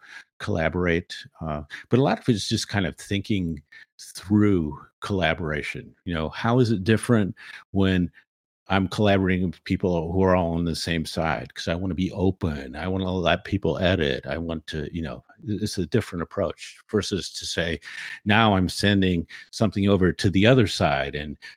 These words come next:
do I want to lock it down? And how do I wanna lock it down?" And, and those sorts of things. So I, I think the, what, what I discovered going through the book for the second edition is how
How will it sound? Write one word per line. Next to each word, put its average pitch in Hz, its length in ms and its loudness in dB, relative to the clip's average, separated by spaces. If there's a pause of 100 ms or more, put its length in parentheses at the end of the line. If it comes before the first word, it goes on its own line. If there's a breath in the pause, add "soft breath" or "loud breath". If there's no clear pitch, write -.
(120)
do 113 180 4
I 104 100 6
want 98 220 2
to 92 120 -2
lock 85 300 0
it 69 120 -6
down? 76 440 -2
And 67 100 -18
how 95 220 -2
do 92 140 -2
I 87 60 0
wanna 82 220 -2
lock 73 280 -6
it 69 100 -18
down?" 64 400 -12
And, 67 260 -20 (140)
and 73 420 -16
those 95 300 -6
sorts - 240 -12
of - 80 -20
things. - 260 -16
So 87 240 -4 (380 loud breath)
I, - 140 -6
I 123 100 0
think - 200 -10
the, 107 280 6
what, 110 180 2 (640)
what 113 360 -2
I 143 120 6
discovered 113 600 4
going 98 220 4
through 101 180 0
the 92 60 0
book 90 260 0
for - 120 -2
the 87 100 2
second - 340 0
edition 90 400 2
is 82 180 -4
how 92 520 0